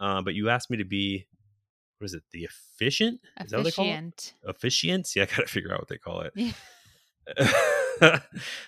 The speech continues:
Speaker 1: The officiant for your wedding.
Speaker 2: Mm-hmm.
Speaker 1: So, um, I, I'm honored. Uh, I wouldn't say I'm very excited. It's not that I'm not. It's just I don't really get excited about this stuff until, like, right before it happens,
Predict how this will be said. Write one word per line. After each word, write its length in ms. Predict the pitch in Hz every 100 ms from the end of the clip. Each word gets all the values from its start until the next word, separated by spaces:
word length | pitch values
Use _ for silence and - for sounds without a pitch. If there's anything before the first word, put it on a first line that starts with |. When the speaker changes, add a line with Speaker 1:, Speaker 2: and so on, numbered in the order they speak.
| -
Speaker 1:
The 100 | 107
officiant 1080 | 98 - 143 139 117 95 92 110 - - - _ _ - _ _
for 240 | - 117
your 160 | 107 101
wedding. 440 | 107 107 85 85 202
Speaker 2:
Mm-hmm. 180 | 196 202
Speaker 1:
So, 580 | 110 98 95 92 92
um, 640 | - 95 92 92 90 90 76
I, 340 | 92 92 95 92
I'm 240 | 90 98 _ -
honored. 420 | 113 131 143 170 - - - - _ _ _
Uh, 40 | 92
I 520 | 95 92 92 92 76
wouldn't 200 | 135 175
say 80 | 185
I'm 100 | 120
very 180 | 117 110
excited. 560 | - - 101 107 90 87
It's 140 | -
not 100 | 110
that 100 | 113
I'm 160 | 98 92
not. 320 | 90 98 -
It's 120 | -
just 260 | - 92 -
I 80 | 101
don't 220 | 113 87
really 160 | 95
get 100 | 90
excited 300 | 87 - 87
about 180 | 87 92
this 140 | 98 -
stuff 200 | 95 -
until, 400 | 90 85 82 82 _ _ _ _ _ _
like, 140 | 92 -
right 200 | 90 85 - _ _ -
before 260 | 87 85
it 60 | 73
happens, 420 | 82 92 98 -